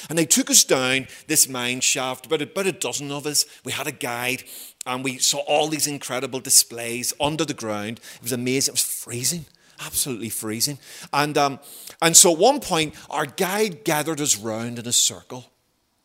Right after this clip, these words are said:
Thought we were gonna have a prayer meeting, but we didn't. We just, we just gathered round, and we had our hard hats on with the lights.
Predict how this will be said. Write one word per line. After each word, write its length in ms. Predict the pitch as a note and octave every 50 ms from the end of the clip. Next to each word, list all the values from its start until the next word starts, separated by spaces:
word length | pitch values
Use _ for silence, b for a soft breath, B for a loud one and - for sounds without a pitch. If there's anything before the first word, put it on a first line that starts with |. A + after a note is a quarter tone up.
| _ _ _ _ _ _ _ _ _ _ _ _ - b b b b
Thought 80 | - D#3+
we 40 | C3
were 40 |
gonna 120 | C3+ B2+ A2+
have 100 | A2+ G#2
a 60 | A2
prayer 240 | - - G#2+ G2 G2+
meeting, 260 | G#2+ A2+ - C#3 B2 B B B B
but 120 | - D3+ D#3+
we 100 | D#3+ D#3+
didn't. 240 | D3+ D3 C#3+ E3 D#3+
We 80 | E3
just, 220 | - G3 - - -
we 80 | E3
just 200 | D3+ F#3 - -
gathered 380 | - F3 F3 F3 E3+ F3 C#3 A#2+
round, 400 | B2+ A#2 A2 G#2+ A#2 A#2 A2 B B B B B B
and 80 | C3 D3
we 80 | E3 E3+
had 160 | G#3+ A#3+ B3+
our 160 | A#3+ A3 G#3
hard 300 | E3+ G3 F#3 F#3+ G3 F3
hats 400 | D3+ - B2+ B2+ - - - -
on 200 | C#3+ C#3 C#3 C3+
with 160 | B2+ A#2+ -
the 80 | - A2+
lights. 600 | G#2+ G2+ G2+ A2 B2 - - - - - -